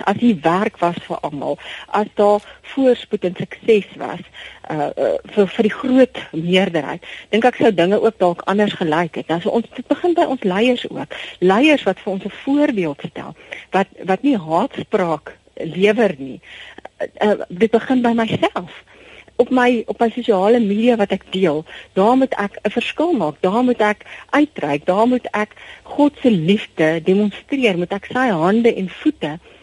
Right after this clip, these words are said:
hier op aarde wees, sy koninkryk bou. So elkeen van ons het 'n aandeeltjie wat ons kan doen in hierdie saak, hoe ons ons kinders leer, wat 'n voorbeeld ons vir ons kinders het.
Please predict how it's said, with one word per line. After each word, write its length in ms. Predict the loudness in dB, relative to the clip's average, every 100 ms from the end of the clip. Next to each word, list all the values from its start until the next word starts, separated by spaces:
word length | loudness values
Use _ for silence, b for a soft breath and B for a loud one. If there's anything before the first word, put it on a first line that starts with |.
| b
hier 140 | 2 2
op 180 | 2
aarde 320 | -2 0 2 0
wees, 180 | 0
sy 140 | -2 -6 _
koninkryk 680 | 0 2 2 -2 -4 -6 -6
bou. 320 | -4 -2 -4 B B B
So 80 | -8 -4
elkeen 460 | 0 0 0 -2 -2
van 160 | -4
ons 240 | -4 -4 -4
het 160 | -2
'n 100 | -4 -2
aandeeltjie 800 | 0 0 0 0 -2 -4 -10 -10 B B
wat 160 | -4 -2
ons 100 | 0
kan 220 | 0 0
doen 200 | 2 2
in 100 | 2
hierdie 260 | 2 -2 -4
saak, 340 | -6 -6 -8 -14 0
hoe 160 | 2
ons 180 | 2 0
ons 160 | -4 -6
kinders 420 | 0 4 4 2 -2
leer, 340 | -2 0 -2 B B
wat 160 | -2 -2
'n 60 | -4
voorbeeld 640 | -4 2 4 4 2 0
ons 200 | -2 -6
vir 140 | -6
ons 160 | -8 -8
kinders 420 | -6 -4 -4 -6
het. 240 | -10 -12